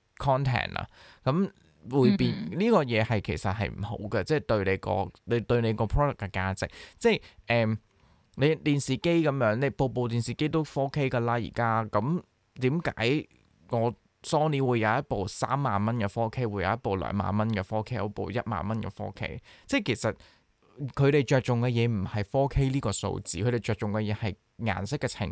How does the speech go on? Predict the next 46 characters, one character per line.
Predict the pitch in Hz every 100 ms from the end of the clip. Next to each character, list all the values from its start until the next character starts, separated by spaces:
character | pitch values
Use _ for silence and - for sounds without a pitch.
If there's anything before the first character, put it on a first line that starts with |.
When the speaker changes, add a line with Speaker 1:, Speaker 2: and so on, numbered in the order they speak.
| -
Speaker 1:
現， | 98 95
佢 | 101
哋 | 98 98
對 | 107 107
content | - 117 135 120 110 62 - - -
點 | 117 127
樣 | 156 143
去 | 110
process， | - 143 135 - 85 - - - -
佢 | 120
哋， | 104 104 - _ _ -
你 | 113
明？ | 98
佢 | 135
哋 | 135
focus | 185 165 - -
咗 | 107
喺 | 113 131
另 | 117
一 | 92 113
樣 | 90
嘢， | - 71 - -
而 | 123
呢 | 139 233 233 151
樣 | 135
嘢 | 117 110 120
未 | 113
必 | 107 170
一 | 190
定 | - 107
可 | 113 139
以 |
用 | 113
數 | 104 98
字 | -
去 | 95
present | 95 95 113 113
到 |
俾 | 101 80
你 |
睇。 | - - - - _ _ _ _ _ _ _ _ _ _
Speaker 2:
嗯。 | 196 180 170 160 147
Speaker 1:
係 | 104 113 67
啦， | 62 -
即 | 208
係 | 165